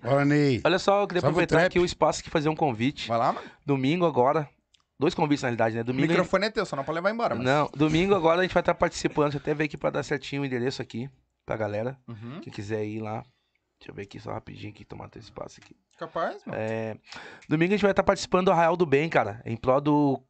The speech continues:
Speaker 2: do Hospital do Câncer Infantil
Speaker 3: Legal,
Speaker 2: e dessas
Speaker 3: bacana.
Speaker 2: pessoas que foram atingidas por esse temporal que teve aí.
Speaker 3: Uhum.
Speaker 2: Ah, a convite da nossa amiga Miriam, né?
Speaker 3: Uhum.
Speaker 2: E, e da Gi Ferreira, que é uma, que é uma influencer aí também, que tá, tá nos, nos convidou.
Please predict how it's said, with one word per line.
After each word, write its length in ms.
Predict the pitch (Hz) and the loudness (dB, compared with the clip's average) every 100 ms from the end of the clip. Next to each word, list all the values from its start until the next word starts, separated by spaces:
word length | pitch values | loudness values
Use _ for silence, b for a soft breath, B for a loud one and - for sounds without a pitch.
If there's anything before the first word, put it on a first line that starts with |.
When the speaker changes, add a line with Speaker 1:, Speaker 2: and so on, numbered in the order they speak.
| _ | _
Speaker 2:
do 140 | 127 | 0
Hospital 280 | 131 - 139 | 0 4 2
do 60 | 143 | 4
Câncer 240 | 143 139 | 0 0
Infantil 560 | 139 - 123 - 135 156 | -2 0 -2 0 2 2
Speaker 3:
Legal, 420 | 113 101 85 151 165 | 0 -4 -2 -2 0
Speaker 2:
e 60 | 135 | 0
dessas 220 | 143 139 | 2 0
Speaker 3:
bacana. 100 | 165 | -2
Speaker 2:
pessoas 340 | 160 - 160 | -2 0 -2
que 60 | - | 0
foram 160 | 160 156 | 0 0
atingidas 320 | 151 143 156 | -2 -4 -2
por 100 | 143 | -4
esse 160 | 131 | -4
temporal 380 | 143 127 131 135 | -4 0 2 2
que 60 | - | 0
teve 200 | 139 127 | -2 0
aí. 220 | 123 160 | 0 -4
Speaker 3:
Uhum. 440 | 147 117 127 165 285 - | -10 -12 -12 -10 -12 -6
Speaker 2:
Ah, 260 | 123 127 127 | 0 2 2
a 40 | |
convite 400 | - 123 127 135 | 2 0 0 0
da 80 | 139 | 0
nossa 200 | 135 139 | 0 0
amiga 260 | 127 135 127 | 0 0 0
Miriam, 420 | 127 147 180 185 - | 2 2 0 -4 -10
né? 360 | 107 113 139 | -8 -4 -4
Speaker 3:
Uhum. 60 | 185 | -2
Speaker 2:
E, 560 | 131 131 131 127 123 - - | 0 2 2 0 -4 -8 -4
e 100 | 131 | 0
da 140 | 131 | 0
Gi 160 | 113 143 | 0 -2
Ferreira, 400 | 147 131 143 135 | 2 2 2 2
que 80 | |
é 40 | 120 | 0
uma, 300 | 120 113 110 b b b | 0 -2 -4 b b b
que 60 | - | -2
é 20 | |
uma 100 | 131 | 0
influencer 540 | 135 127 127 139 147 127 | 0 0 0 0 -2 -2
aí 120 | 131 | 0
também, 300 | 135 117 135 | -2 -2 -4
que 80 | - | 0
tá, 220 | 123 117 - | 0 -2 -4
tá 380 | 113 113 110 - _ - | -2 -2 -2 -8 _ -14
nos, 120 | 110 - | -14 -10
nos 160 | 127 120 | -10 -4
convidou. 520 | 139 120 117 120 170 | -4 -2 0 2 0